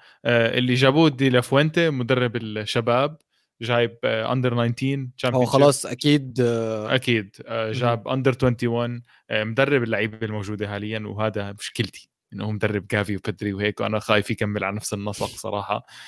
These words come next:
Speaker 1: آه، حاليًا أنا كرهان المنتخب، كرهان أي شيء إسباني، جد ما تحكي معي بإسبانيا، آه، أنا سيبني يعني، جد أنا
Speaker 2: طب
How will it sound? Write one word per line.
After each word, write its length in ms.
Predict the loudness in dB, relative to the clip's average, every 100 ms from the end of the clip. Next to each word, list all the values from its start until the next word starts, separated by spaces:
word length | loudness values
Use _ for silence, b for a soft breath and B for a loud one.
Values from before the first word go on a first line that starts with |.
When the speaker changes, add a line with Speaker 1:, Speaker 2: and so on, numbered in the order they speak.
| B B B
Speaker 1:
آه، 520 | 4 6 6 2 0 0
حاليًا 340 | 4 6 6
أنا 220 | 6 2
كرهان 360 | 2 2 2 2
المنتخب، 520 | -2 -4 -4 -2 -4
كرهان 380 | -4 -4 0 0
أي 180 | 0 0
شيء 180 | -2
إسباني، 600 | -6 -4 -4 -4 -6 -8 0
جد 140 | 0 2
ما 100 | -2
تحكي 260 | -4 -6
معي 160 | -2 -2
بإسبانيا، 680 | -2 -6 -4 -4 -4 -8 -10 -10
آه، 320 | -10 -10 -12 -6
أنا 300 | -4 -2 -4
سيبني 340 | -2 -4 -4
يعني، 240 | -6 -6 -8
جد 180 | -12 -14 -16
أنا 220 | -16 -10
Speaker 2:
طب 60 | -2